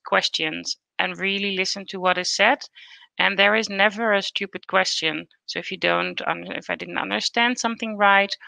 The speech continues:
or if I wanted to learn more about a subject, not even always, um, my work related, I always ask questions. Um, then a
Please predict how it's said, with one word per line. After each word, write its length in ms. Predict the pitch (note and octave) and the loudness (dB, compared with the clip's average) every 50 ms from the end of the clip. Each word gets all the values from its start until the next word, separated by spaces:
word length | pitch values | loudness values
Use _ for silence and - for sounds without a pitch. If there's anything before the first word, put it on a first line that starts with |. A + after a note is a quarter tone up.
| - - - - - - | -20 -20 -20 -20 -10 -2
or 220 | - F#3+ F#3 F3+ - | 2 4 4 4 4
if 180 | - F#3+ - | 2 2 2
I 180 | F#3 F3 F3 F3 | 4 4 4 4
wanted 320 | F3 E3+ F3 E3+ F3+ F#3+ - | 2 0 -2 -2 -2 -6 -6
to 100 | F#3 F3 | -4 -2
learn 300 | E3 E3+ E3 E3 E3+ E3+ | 0 0 0 0 0 -2
more 300 | E3+ F3+ G3 G#3 A3 A3 | -2 2 4 6 6 6
about 280 | G#3 - F#3 F3 F3 | 6 4 4 4 4
a 40 | F3+ | 2
subject, 520 | - - G3 G3+ G3 - A#3+ C4 C#4+ _ - - - - A3 | 2 2 0 0 0 0 0 0 0 _ -6 -16 -14 -14 -12
not 380 | G#3+ F3+ F#3 F#3 F3+ F3+ F#3 G3 | -12 -10 -6 0 2 2 2 2
even 240 | G3+ F#3+ F3+ F3 E3+ | 0 -6 -4 -4 -2
always, 420 | E3+ E3 E3+ F3 F3 F3 - - - - - | -2 0 0 0 0 -2 -4 -6 -6 -8 -6
um, 460 | F3+ F3 F3 F3+ F3+ F3+ F3+ F3+ F3 | -4 -2 0 0 0 0 -2 -4 0
my 160 | F3 E3+ E3+ F3 | 2 4 4 4
work 300 | E3 E3+ E3+ E3+ - - | 4 2 0 0 -2 -2
related, 460 | E3+ F3 F#3 G3+ A#3+ B3+ C#4 C#4+ C#4 - - - - - - - | 0 2 4 4 4 4 2 2 0 -2 -10 -18 -20 -14 -6 -4
I 100 | - - | -4 -2
always 400 | - - G3 G#3 A3 G3+ G3 - - | 0 2 2 2 2 2 0 -2 -2
ask 260 | - F3+ F3+ - - | -4 -2 -2 -2 -4
questions. 720 | _ - - E3 - - - G#3+ A#3+ C#4+ D#4 - - - - _ _ _ _ _ _ _ _ _ _ _ _ _ _ _ _ - | _ -8 -6 -4 -4 -4 -4 -4 -4 -4 -4 -2 -4 -6 -6 _ _ _ _ _ _ _ _ _ _ _ _ _ _ _ _ 0
Um, 440 | - G#3 G3+ G3+ G3+ G3+ G3+ G3+ F#3+ - | 2 4 4 6 4 4 2 0 -2 2
then 160 | A3+ A#3+ C4+ | 4 4 4
a 80 | C4 | 4